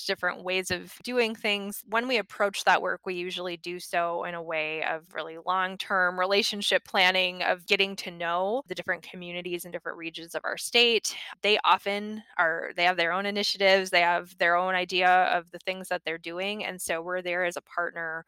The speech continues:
to learn from them, to connect with them, and to kind of co-develop together initiatives. So one of the current studies we have open, kind of one of our larger studies right now, the Autism First study,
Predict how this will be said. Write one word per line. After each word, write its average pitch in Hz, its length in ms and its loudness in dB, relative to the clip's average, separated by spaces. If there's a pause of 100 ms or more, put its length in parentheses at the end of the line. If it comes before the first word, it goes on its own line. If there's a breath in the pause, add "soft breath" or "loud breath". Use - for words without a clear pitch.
(120)
to 160 540 -10
learn 208 160 -6
from 208 180 -8
them, 190 260 2
to 180 100 -8
connect - 340 -4
with 175 140 -14
them, 160 280 0
and 160 80 -18
to 156 80 -12
kind 165 160 -6
of - 60 -18
co-develop 160 640 -4
together 156 380 -2 (340)
initiatives. 180 600 -2
So 180 400 0
one 208 160 -4
of - 40 -2
the 175 60 2
current 247 320 2
studies 185 360 2
we 180 60 -4
have 170 120 0
open, 165 320 -4
kind 170 140 -10
of 165 100 -10
one 160 100 -8
of 160 80 -10
our 160 140 -2
larger 160 340 -4
studies 165 460 -6
right 170 180 -6
now, 165 160 -8
the 156 80 -4
Autism 156 460 -4
First 175 280 -10
study, 160 440 -6